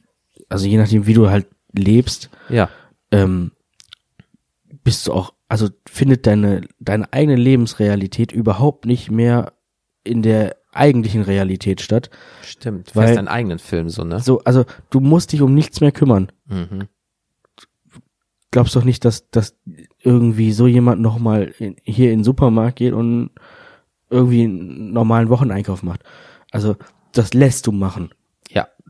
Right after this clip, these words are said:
Speaker 1: Dein Kühlschrank ist immer voll, weil du Personal hast, wahrscheinlich, die dir das bringen.
Speaker 2: Ja. Du hast Assistenten.
Speaker 1: Frag, da gibt doch diese, diese berühmte Frage, was kostet ein Liter Milch, wenn du irgendwie so einen
Speaker 2: Ja.
Speaker 1: superreichen,
Speaker 2: Äh,
Speaker 1: ja,
Speaker 2: äh,
Speaker 1: weiß
Speaker 2: nicht
Speaker 1: ich nicht.
Speaker 2: fünfzig Dollar?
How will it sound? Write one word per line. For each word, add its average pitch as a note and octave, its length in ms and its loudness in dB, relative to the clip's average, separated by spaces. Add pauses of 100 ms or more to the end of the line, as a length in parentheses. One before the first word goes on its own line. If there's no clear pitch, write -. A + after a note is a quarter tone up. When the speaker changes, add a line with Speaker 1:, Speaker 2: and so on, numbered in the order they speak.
(640)
Speaker 1:
Dein A2+ 160 0
Kühlschrank B2+ 460 -2
ist - 200 -16
immer D3 240 0
voll, B2 380 2
weil A2 100 2
du G#2+ 80 -2
Personal G#2+ 540 -2
hast, A#2 240 -8 (240)
wahrscheinlich, A#2 640 -2
die G#2+ 140 -4
dir G2 140 -2
das - 200 -6
bringen. C3 480 -4 (260)
Speaker 2:
Ja. G2+ 140 -8 (800)
Du A2+ 160 -2
hast A#2 180 0
Assistenten. B2+ 640 -4
Speaker 1:
Frag, - 380 -2 (100)
da B2+ 100 -4
gibt - 180 -2
doch C#3 60 2
diese, A#2+ 220 -2
diese A#2 240 0
berühmte B2 280 0
Frage, A2+ 240 2
was B2 120 0
kostet C3 320 -4
ein A#2 60 -4
Liter A#2 200 0
Milch, G2+ 280 0
wenn F#2+ 100 -2
du G2+ 100 -2
irgendwie G#2 300 -4
so G2+ 120 -4
einen G2 200 -6 (200)
Speaker 2:
Ja. A#2+ 280 0
Speaker 1:
superreichen, G2 800 -4
Speaker 2:
Äh, B2 80 2
Speaker 1:
ja, G2+ 120 0
Speaker 2:
äh, A#2+ 120 2
Speaker 1:
weiß F2 80 -8
Speaker 2:
nicht C#3 240 2
Speaker 1:
ich G#2+ 100 -2
nicht. G#2 160 -6
Speaker 2:
fünfzig - 400 -2
Dollar? - 460 -2